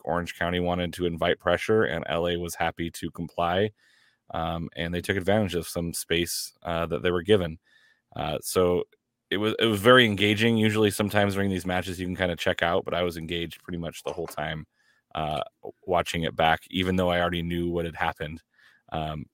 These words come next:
it was a very engaging game, and I thought there were some moments of niceness for Orange County, uh, and there were some moments of, uh, not niceness, if you will.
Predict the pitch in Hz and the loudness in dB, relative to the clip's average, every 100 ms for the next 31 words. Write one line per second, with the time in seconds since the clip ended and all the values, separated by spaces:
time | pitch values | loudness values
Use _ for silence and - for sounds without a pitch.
0 | _ - 87 87 87 90 90 87 85 87 | _ -6 -2 0 0 2 2 0 -2 -2
1 | 82 82 85 85 85 85 - 85 82 87 | -2 -2 -2 -2 -4 -6 -4 -4 2 2
2 | 90 90 - 92 95 95 98 - 92 85 | 4 2 0 0 2 4 2 2 0 0
3 | - 95 101 101 107 - 101 107 - 123 | -4 2 2 4 0 0 2 2 4 6
4 | 131 135 - _ - _ _ - 87 82 | 8 6 0 _ -20 _ _ -4 -2 0
5 | 87 85 90 87 90 92 92 90 90 87 | -2 -2 -4 -2 0 0 0 -2 -2 -2
6 | 85 - - - - 85 85 85 87 - | -4 -10 -16 -20 -2 2 2 0 -2 -6
7 | _ _ - 92 95 78 82 82 - 80 | _ _ -4 2 2 0 -6 -6 -8 -10
8 | - - - _ _ 80 - 80 78 69 | -8 -10 -14 _ _ -14 -8 -6 -6 -8